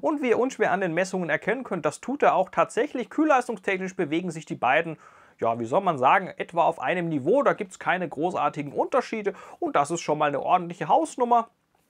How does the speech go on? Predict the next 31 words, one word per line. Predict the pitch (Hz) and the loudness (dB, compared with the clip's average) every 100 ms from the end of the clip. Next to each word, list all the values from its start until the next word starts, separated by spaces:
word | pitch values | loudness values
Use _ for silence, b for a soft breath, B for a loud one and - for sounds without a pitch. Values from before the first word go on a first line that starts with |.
| _ - - | _ -16 -6
Besonders | 147 180 180 160 | 0 2 2 -2
wenn | 156 | -4
man | 147 | -4
bedenkt, | 143 131 139 147 B B - | -4 -2 -4 -6 B B -4
dass | 156 - | -4 2
der | 160 139 - | 0 0 0
Zalman-Kühler | 190 220 196 180 185 165 143 | 2 2 -2 -4 -4 0 0
hier | 151 | 0
wahrscheinlich | 135 143 131 131 135 | -2 -2 -2 -4 -8
preislich, | - - 131 143 143 143 - B B B | -10 -2 -2 -2 -4 -6 -10 B B B
ich | - - | -18 0
sag | 156 165 | 2 2
jetzt | 151 | -6
mal | 143 139 135 | 0 0 0
zehn | - 208 208 | -2 -2 -2
bis | 185 | -6
fünfzehn, | - 202 185 - 170 | -6 -8 -8 -6 -8
zwanzig | - 135 147 143 | -4 -4 -4 -8
Euro, | - 143 160 160 | -4 -2 2 2
wenn | 147 160 | 2 0
er | 151 | -4
sich | 147 | -8
vielleicht | - 127 131 127 | -4 -4 -2 -6
wo | |
einpendelt, | 123 123 - 123 117 | -6 -6 -6 -8 -8
unter | 127 120 | -6 -4
dem | 120 | -4
Noctua | 113 113 - 123 | -4 -6 -2 0
D | 113 117 | 0 -2
fünfzehn | - 110 - 120 110 | -8 -14 -12 -12 -6
dann | 107 110 | -6 -8